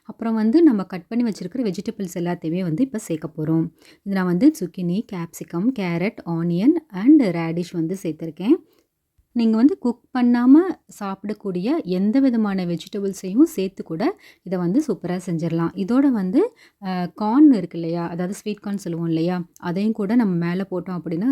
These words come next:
ரொம்ப ரொம்ப டேஸ்டியா இருக்கும். அதுக்கு மேல வந்து ஒரு பெரிய தக்காளியை வந்து கட் பண்ணி அதையும் சேர்த்துக்கலாம். டிப்பிக்கல், அ, couscous வந்து, அ, பார்ஸ்லே வந்து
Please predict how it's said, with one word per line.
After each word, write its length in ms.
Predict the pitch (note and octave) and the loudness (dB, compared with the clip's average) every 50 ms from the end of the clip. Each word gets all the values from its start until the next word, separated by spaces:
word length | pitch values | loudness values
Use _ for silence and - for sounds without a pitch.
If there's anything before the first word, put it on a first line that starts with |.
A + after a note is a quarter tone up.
| C4 | -2
ரொம்ப 340 | C4 - - - G3 G3+ A3+ | -2 -4 -8 -6 -4 -2 0
ரொம்ப 220 | A#3 A3+ A3 A#3+ - | 0 2 0 0 -2
டேஸ்டியா 420 | - F3 F3 - - - F#3+ F#3 | -2 -6 -6 -6 -10 -10 -8 -8
இருக்கும். 340 | E3+ E3+ D#3+ - C4 E4+ G#4+ - | -8 -8 -6 0 0 0 0 0
அதுக்கு 300 | A#3+ A3+ A#3+ - - A3+ | -8 -8 -8 -4 -2 0
மேல 300 | A3 G#3+ A3+ B3+ C4+ B3+ | 0 2 4 4 4 4
வந்து 300 | A3+ G3+ G#3+ C4+ F#4 F4+ | 2 2 2 2 2 4
ஒரு 240 | C#4 G#3+ G3 G3 | 2 2 2 -2
பெரிய 380 | F#3+ - G#3 G3+ G#3+ B3 C#4 C4+ | -4 -2 -2 0 2 2 2 2
தக்காளியை 500 | C4 F#3 F3 - - F#3+ G3 G3 F#3+ F#3 | 0 -6 -8 -8 -8 -6 -4 -4 -4 -4
வந்து 360 | E3+ E3+ E3 F3 A3 F4+ A4+ A4 | -2 -2 -2 0 2 0 0 0
கட் 240 | - G3+ F3 _ - | -4 -10 -10 _ -10
பண்ணி 360 | - F#3 F3+ F#3+ C4 G4+ A4+ - | -6 -4 0 2 2 2 2 0
அதையும் 360 | - F#3 F3+ E3+ F#3 G#3 B3+ C4+ - | -6 -6 -4 -2 0 0 0 0 -2
சேர்த்துக்கலாம். 540 | E3 D#3 D#3 D3+ - D#3+ D#3+ D#3+ D#3 D3+ D#3 - _ _ _ _ _ _ _ _ _ _ _ _ _ _ _ _ _ - G3 | -6 -8 -8 -8 -6 -4 -2 -2 -2 -2 -4 -6 _ _ _ _ _ _ _ _ _ _ _ _ _ _ _ _ _ -12 -12
டிப்பிக்கல், 800 | F#3 - A3+ A3 - C#4+ C#4 C#4+ - D4 D4 D4 C#4+ C#4+ C#4 | -6 -6 -6 -2 0 0 0 0 2 4 6 8 8 8 6
அ, 340 | C4 A#3 G#3 G3+ F#3+ F#3 - - | 6 4 0 -2 -2 -4 -6 -6
couscous 480 | G#3 F#3 - - - G#3+ F#3 - - F3+ | -8 -8 -8 -10 -14 -14 -14 -14 -14 -12
வந்து, 480 | F3+ F3+ F3 F3 F3+ B3 E4+ G#4 G#4 _ _ _ _ _ - | -8 -6 -4 -2 2 2 2 2 0 _ _ _ _ _ -8
அ, 340 | F#3+ F3+ E3+ E3+ E3+ E3 _ | -4 -4 -2 -2 -4 -4 _
பார்ஸ்லே 520 | - G3+ G3+ G#3 B3+ C4+ - - C#4 C#4 C4 | -4 -2 0 0 0 -2 0 2 4 4 4
வந்து 340 | A3+ G#3 F#3 F3+ F#3 C4+ | 4 2 0 2 2 0